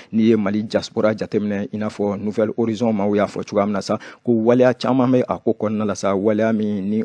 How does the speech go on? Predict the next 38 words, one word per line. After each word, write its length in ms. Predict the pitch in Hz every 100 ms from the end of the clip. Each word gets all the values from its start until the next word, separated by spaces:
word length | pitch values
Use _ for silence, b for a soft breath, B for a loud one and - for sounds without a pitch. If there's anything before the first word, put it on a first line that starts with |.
| -
o 100 | 95
bɛ 100 | 98
fɔ 220 | - 101
ko 100 | -
f-, 180 | 101 - -
a 80 | 90
to 180 | - 110
ten. 180 | 95 - B B
O 100 | 90
kɛnɛ 320 | - - 160
kan, 180 | 156 113 - B
min 220 | 131 139
ye 60 | 120
Musa 360 | 113 113 113 107
Temini 400 | 113 113 110 107
sa, 240 | 107 107
a 120 | 101 90
ye 60 |
ɲɛfɔli 380 | 98 117 117 117
wɛrɛw 340 | 120 123 123
kɛ 140 | 113 120
maaw 240 | 113 104
ye, 120 | 104
ɲɛfɔli 500 | 92 101 113 - 123
minnu 260 | 123 110 117
kɔnɔna 280 | 110 107 110
la, 120 | 104
n'a 200 | 104 117
ye 100 | 113
jɛkulu 460 | 101 107 92 131 123
yɛrɛ 120 | 101
ka 140 | - 107
kun 240 | - 95
kilenna, 360 | 110 104 113 98 B B
n'o 100 | 123
ye 60 | 117
Convergence 680 | - 110 110 101 113 113 110 104 -
Appel 360 | 107 120 117